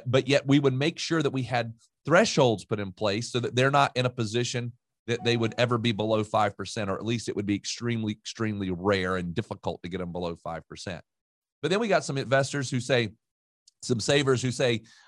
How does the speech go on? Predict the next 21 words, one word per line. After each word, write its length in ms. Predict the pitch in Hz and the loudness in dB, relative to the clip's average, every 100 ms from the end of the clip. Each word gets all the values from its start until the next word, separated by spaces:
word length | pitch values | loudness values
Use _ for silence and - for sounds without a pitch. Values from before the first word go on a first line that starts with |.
| _ | _
"I 140 | 127 165 | 2 4
really 240 | 170 170 | 4 2
want 360 | 143 151 123 98 | 2 -2 -4 2
good 320 | 135 156 143 | 6 6 6
rates 320 | 135 139 - | 0 0 -4
of 80 | 117 | -8
return. 580 | 120 - 139 113 98 92 - - | -6 -2 2 2 0 -4 -10 0
And 120 | 117 | 4
I 140 | 151 | 4
understand 440 | 185 151 - 165 147 | 4 0 -2 -2 -2
that 60 | |
if 100 | 113 | 2
I 120 | 127 143 | 2 4
gotta 220 | 151 139 | 2 2
go 140 | 143 | 2
after 180 | 139 127 | 0 0
those 180 | 123 110 | -4 -2
big 260 | 113 123 | -2 -2
rates 260 | 123 127 - | 0 -2 -4
of 80 | 110 | -8
return, 500 | 107 135 127 147 | -4 2 2 0